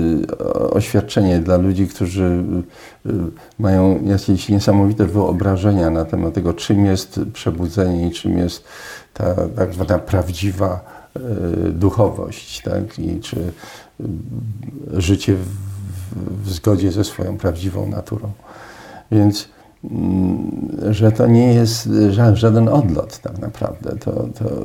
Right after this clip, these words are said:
to jest, y, tak, w odlocie jesteśmy przez cały czas, <laughs> zanim doświadczymy czegoś takiego. Natomiast jest to tak naprawdę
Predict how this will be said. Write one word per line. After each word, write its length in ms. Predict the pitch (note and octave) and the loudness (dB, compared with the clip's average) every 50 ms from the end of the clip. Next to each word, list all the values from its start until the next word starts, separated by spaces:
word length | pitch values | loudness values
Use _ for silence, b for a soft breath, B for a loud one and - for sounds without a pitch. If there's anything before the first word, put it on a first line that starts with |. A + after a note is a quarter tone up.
| - - | -10 -6
to 100 | - A2+ | -4 -2
jest, 320 | A2 F#2+ F#2+ - - B B B B B B B B B B - | 0 0 -2 -4 -8 B B B B B B B B B B -14
y, 40 | - - G#2+ G2+ G2 G#2+ G#2+ G#2+ | -10 -8 -6 -4 -2 -2 -2 0
tak, 120 | A2+ G#2+ G2 A2 G#2+ A2 - - - | -2 -2 -2 -4 -6 -8 -10 -6 -4
w 120 | A2+ G2 A2 | 0 2 2
odlocie 400 | G2+ F2 G#2 A#2 A#2+ - C3+ B2 | 2 4 4 4 4 2 2 2
jesteśmy 480 | A2+ A2 A2+ - A#2+ A#2 - B2 A#2+ | 2 2 0 -2 -4 -2 0 0 0
przez 240 | A#2 B2 B2+ A2+ - | 0 0 -2 -4 -2
cały 260 | - - - A#2+ A#2 | 0 0 0 0 0
czas, 400 | A2+ - - - G#2+ - - - B B B B B B B B B B B B B B B B | 0 0 0 0 0 -2 -2 -2 B B B B B B B B B B B B B B B B
<laughs> 840 | B - - - - - - - - - C#3 - G2+ G2+ G2 G2 G#2 | B -18 -20 -20 -20 -20 -20 -20 -14 -8 -4 -2 0 2 2 2 2
zanim 560 | G2 E2+ A#2+ C3+ C3 A#2+ A#2 G#2+ G2 G2 F2+ | 4 4 4 6 6 6 6 6 6 6 4
doświadczymy 680 | F2+ F#2+ F#2+ - - F#2 F#2 - - - F2+ F2 E2+ | 4 2 2 0 -2 -4 -4 -2 -2 -2 -2 -2 -2
czegoś 260 | E2 - E2 E2 E2 - | -4 -4 -4 -6 -4 -4
takiego. 480 | - F2+ - - - - - - - | -6 -6 -6 -6 -8 -6 -6 -6 -6
Natomiast 600 | - - F2 - - G2+ G2 G2 F#2+ F#2+ G2 - | -6 -6 -6 -4 -4 -2 0 2 0 0 0 0
jest 420 | A2+ - - G2+ A2 A2 A2+ - - | 0 2 2 4 4 2 2 2 0
to 160 | B2 A2+ A2 | 0 0 2
tak 220 | A2 A2 G#2+ A2 | 0 0 0 2
naprawdę 520 | A#2+ G#2+ A2 - A#2 A2 A2 A2 A#2+ A2+ | 0 0 2 2 2 2 2 2 2 2